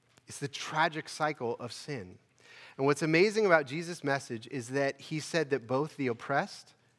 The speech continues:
and the oppressor both need to repent and turn to him and find true freedom in him. So when we come to the Gospels and we meet someone like Zacchaeus, Zacchaeus was a tax collector who,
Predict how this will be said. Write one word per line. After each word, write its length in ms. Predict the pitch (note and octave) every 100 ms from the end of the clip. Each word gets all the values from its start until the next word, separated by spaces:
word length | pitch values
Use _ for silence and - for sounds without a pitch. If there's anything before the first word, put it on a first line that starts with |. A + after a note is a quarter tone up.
| _ _ _ _
and 240 | C3+ C3+ E3
the 80 |
oppressor 720 | E3 D#3 - D3+ - G2 F#2 G#2+ _ _ _ _ -
both 540 | A2 D#3 E3+ F#3 -
need 220 | E3 D3
to 80 | B2+
repent 760 | B2 B2 - D3 D3+ D#3+ - - _ -
and 160 | A#2+
turn 320 | - - C#3 C3+
to 100 | A#2
him 340 | G#2+ G2 G2+ -
and 120 | A2
find 400 | G#2 - A#2+ A#2
true 220 | A2+ - G#2+
freedom 400 | - A2+ G#2+ F#2+
in 80 |
him. 180 | F2+ F2+ F2+ _ _ _ _ _ _ _ _ _ _ _ _ _
So 140 | - C3
when 40 |
we 80 | C3
come 220 | D3+ D3
to 60 | C3+
the 80 |
Gospels 420 | B2 C3 C#3 B2 G#2+
and 80 |
we 120 | A2+ A2
meet 240 | C3+ A#2+ B2
someone 220 | B2+ A#2+
like 160 | A2+ A2
Zacchaeus, 420 | A2 - B2 G#2
Zacchaeus 320 | G#2+ B2 G#2
was 100 | G#2+
a 20 |
tax 320 | - A#2 A2
collector 420 | - G#2 - F#2 G2 _ _ _ - _
who, 340 | C3 A#2+ A2+